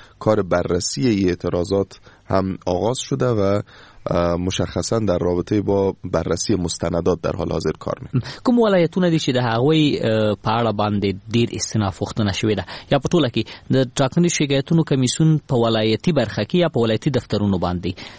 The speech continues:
Speaker 2: د هغوی کوم کارونه تر ډیره داسې، اه، د دې سبب ګرځېدلي دي چې ټاکنیزې ډلې د استیناف غوښتنه وکړي؟
Speaker 1: بله. خب، اه، اگر بخوایم از ولایت‌ها نام ببرم، مثلاً در رابطه با، ام،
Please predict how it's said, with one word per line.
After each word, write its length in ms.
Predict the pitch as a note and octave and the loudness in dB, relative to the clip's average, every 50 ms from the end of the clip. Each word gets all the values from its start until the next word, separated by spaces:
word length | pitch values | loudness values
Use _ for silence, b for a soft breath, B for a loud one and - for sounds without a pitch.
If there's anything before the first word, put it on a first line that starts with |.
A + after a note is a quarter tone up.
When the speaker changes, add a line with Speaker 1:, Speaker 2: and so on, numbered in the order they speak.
| B B B - | B B B 0
Speaker 2:
د 40 | D#3 | 2
هغوی 560 | D3+ D3+ E3+ E3+ F#3+ G#3 G#3+ G#3 G#3 G#3 - - E3+ - | 2 4 2 4 2 2 4 4 2 2 2 0 -2 -2
کوم 220 | - - A3 G3 F3+ | 2 2 2 2 2
کارونه 420 | - - C3+ C3+ D3 D#3+ D#3 D#3+ | 0 0 2 2 2 4 2 2
تر 140 | - - C3 | 2 2 0
ډیره 600 | A#2 A2+ A#2+ D3+ F3 F3+ E3 C3+ B2 A#2+ A#2+ A2+ | 0 2 2 2 2 4 2 2 2 0 0 0
داسې، 440 | - B2 A2+ G#2+ C#3+ D3 C#3 - C3 | -2 -2 0 0 0 0 2 2 2
اه، 360 | B2+ A#2+ A2 G#2 A2 G#2+ G#2 | 2 2 2 2 2 2 2
د 80 | G#2+ A2 A#2+ | 2 2 2
دې 40 | D#3+ | 2
سبب 240 | D#3 - C#3 C#3+ C3+ C3 C3 | 2 2 0 0 0 0 0
ګرځېدلي 400 | C3 A#2 A2+ A2+ G#2+ A2+ A2 A2 | -2 0 0 -2 0 0 0 0
دي 100 | G#2+ G#2 | 0 -2
چې 200 | - - G2 F#2+ - | -4 -4 -4 -2 -2
ټاکنیزې 380 | G#2+ G2 - A#2 A#2+ A2+ A2+ A2+ A2 C#3 | -2 -2 0 0 2 2 2 0 2 2
ډلې 200 | C#3+ C#3 C3+ B2 G#2+ | 2 2 2 2 0
د 40 | G2 - | 0 -4
استیناف 440 | - - - A2 A2 A2 F#2+ - - | -4 -2 0 0 0 0 -2 -2 -4
غوښتنه 300 | F2+ - - - E2+ D#2+ - | -4 -4 -2 -4 -6 -6 -6
وکړي؟ 240 | - - - - - _ _ _ _ - - _ - | -10 -14 -16 -16 -18 _ _ _ _ -20 -20 _ -10
Speaker 1:
بله. 260 | A2 A2 F2+ E2 F#2 - B B B B B B B B B B B | -6 -2 -2 -2 -2 -4 B B B B B B B B B B B
خب، 340 | - - F3 D#3+ D#3 - B2 | -4 -2 -2 -2 0 0 0
اه، 320 | B2 B2+ B2 B2 A#2+ A#2+ - | 2 2 2 2 0 0 0
اگر 220 | - D#3 D#3+ E3 D#3 | -2 -2 0 -2 -2
بخوایم 340 | D#3 D3 - D#3+ D3 C#3 C3 | -2 -2 -2 -2 0 0 0
از 280 | A2+ G#2+ G#2 G2 G2 | 0 0 0 0 0
ولایت‌ها 800 | G#2 G2+ G2+ G2 G2 G2 G2 F#2+ - - - C#3 C3+ B2+ A#2+ A2 - - b b b b b b b b - - | 2 2 4 4 4 2 2 0 -4 -6 -4 -2 0 0 -2 -2 -4 -10 b b b b b b b b -4 0
نام 280 | F#2 F#2+ F#2+ F#2+ F#2+ | 0 2 2 2 2
ببرم، 540 | F#2 F#2+ F#2+ G#2 A2+ A2 B2+ C3 A#2+ A2+ A2 | 0 0 2 2 2 2 2 2 2 0 0
مثلاً 520 | G2+ F#2 F#2 - F#2+ F#2+ G2+ G#2 G#2+ G#2+ G2 | 0 -2 -2 0 0 0 2 2 0 0 0
در 120 | F2 F2 | 0 0
رابطه 580 | E2 E2+ F2 F2 E2+ F2 F2 - - A2+ G#2+ G2+ | 0 0 0 0 0 -2 -2 -2 0 0 2 2
با، 260 | G2 G2 G2 G2 G2 | 2 2 2 2 2
ام، 60 | F#2+ | 0